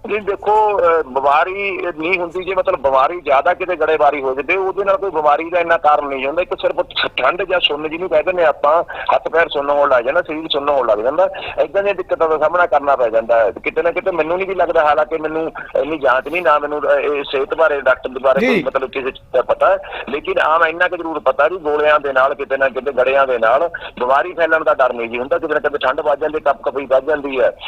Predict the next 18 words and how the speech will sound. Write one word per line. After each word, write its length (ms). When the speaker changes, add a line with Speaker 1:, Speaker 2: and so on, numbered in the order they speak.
Speaker 1:
ਹਾਂ, 240
ਜਿਹੜੀ 240
ਬੇਮੌਸਮੀ 680
ਬਰਸਾਤ 400
ਹੋ 120
ਜਾਣੀ 200
ਜਾਂ 160
ਬੇ-, 140
ਬੇ-, 240
ਬੇਮੌਸਮੀ 680
ਅੱਗ 60
ਕਿਤੇ 200
ਨਾ 100
ਕਿਤੇ 180
ਇੰਨੀ 180
ਗੜੇਮਾਰੀ 400
ਹੋ 120
ਜਾਣੀ, 300